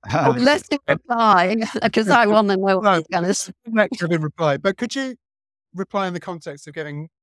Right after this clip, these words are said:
Speaker 3: a little summing up of where you stand as well? And then I'll invite Susan to do the same, and then we'll have to
Speaker 2: Sure.
Speaker 3: wrap up.
Speaker 2: Sure. So Sue, o-, of course, is absolutely right that, that consciousness is,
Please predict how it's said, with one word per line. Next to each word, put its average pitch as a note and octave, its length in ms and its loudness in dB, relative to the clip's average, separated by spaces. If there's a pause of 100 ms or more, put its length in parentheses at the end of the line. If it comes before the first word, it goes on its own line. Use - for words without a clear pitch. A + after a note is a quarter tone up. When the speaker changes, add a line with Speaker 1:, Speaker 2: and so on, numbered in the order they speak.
(160)
Speaker 3:
a G3+ 80 -10
little F#3 240 -6
summing D3+ 640 -10
up D3+ 280 -2
of C3+ 140 -8
where D3 160 0
you C#3 200 -4
stand C3 520 -10
as A#2+ 160 -16
well? C3 300 -4 (220)
And D#3+ 100 -10
then D#3+ 100 -6
I'll D3 140 -4
invite D3 380 -8 (260)
Susan D3 400 -14
to D3 80 -16
do C#3 160 -8
the B2+ 80 -12
same, C3+ 280 -10
and C3 80 -16
then C3+ 100 -12
we'll C3 100 -14
have B2+ 140 -14
to B2+ 140 -10
Speaker 2:
Sure. B2+ 120 -6
Speaker 3:
wrap A2 120 -14
up. A2 320 -20 (100)
Speaker 2:
Sure. - 340 -10 (260)
So D#3 200 -2
Sue, F#3+ 260 2
o-, D#3+ 120 2
of D3+ 160 -8
course, D#3+ 240 -4
is C3 200 -12
absolutely B2 440 -6
right A2+ 280 -6
that, A2+ 220 -10
that G#2 180 -12
consciousness B2 560 -10
is, G#2+ 180 -20